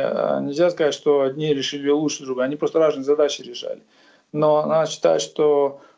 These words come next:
а, из Hyundai, а, вряд ли получится сделать, э, Ferrari, а с Ferrari, как говорится, там сл-, сложно будет сделать по управляемости и по каким-то характеристикам Hyundai. Поэтому надо не пытаться говорить, что хорошо решили инженеры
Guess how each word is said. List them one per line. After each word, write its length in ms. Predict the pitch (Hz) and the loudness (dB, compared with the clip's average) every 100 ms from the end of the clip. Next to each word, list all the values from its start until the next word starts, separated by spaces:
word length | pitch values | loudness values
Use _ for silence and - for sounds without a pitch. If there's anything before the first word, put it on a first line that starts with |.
| _ | _
а, 380 | - 147 143 143 | -2 0 0 -2
из 180 | 147 135 | -6 -8
Hyundai, 480 | 160 156 156 156 147 139 | -10 -4 0 2 2 0
а, 400 | 139 - 143 135 | 0 -2 -4 -2
вряд 280 | 143 151 143 | 0 0 0
ли 60 | |
получится 460 | 139 147 143 139 143 | -2 0 0 -2 -6
сделать, 580 | 135 143 147 135 135 - | -4 0 0 0 -6 -8
э, 300 | 143 131 127 | -4 -2 -2
Ferrari, 580 | - 151 180 185 151 135 | 0 2 4 2 2 0
а 40 | |
с 160 | - 143 | -4 -2
Ferrari, 460 | 143 156 147 139 | 0 2 2 0
как 80 | 139 | -2
говорится, 320 | 139 135 - | -6 -8 -10
там 560 | - 135 131 131 127 - - - - | -4 -4 -4 -8 -10 -14 -20 -20 -10
сл-, 180 | - | -6
сложно 380 | - 165 156 147 | -2 0 0 0
будет 200 | 139 139 | -2 -2
сделать 460 | 143 151 147 139 - | 0 2 2 2 -2
по 60 | |
управляемости 720 | 135 131 143 147 151 143 135 143 | -2 0 2 2 2 0 -4 -6
и 160 | 139 | -4
по 140 | 135 139 | -4 -6
каким-то 520 | 135 143 135 135 135 | -6 -10 -2 -2 0
характеристикам 680 | 151 147 143 151 - - 139 | 0 0 0 -4 -6 -8 -6
Hyundai. 460 | - 156 143 - - - - - | -2 0 2 2 -2 -20 -14 -2
Поэтому 320 | 151 160 160 | -2 0 0
надо 500 | 165 175 165 160 156 | 2 2 2 2 0
не 140 | 165 151 | -2 -4
пытаться 480 | 151 151 175 165 147 | -2 2 2 2 -2
говорить, 180 | 139 | -4
что 180 | 131 - | -4 -4
хорошо 540 | - 156 151 - 170 143 | -2 0 0 0 0 0
решили 560 | 131 - 156 135 135 | 0 -4 -4 -2 -2
инженеры 600 | 131 143 147 143 131 127 | -2 -4 -2 0 0 -2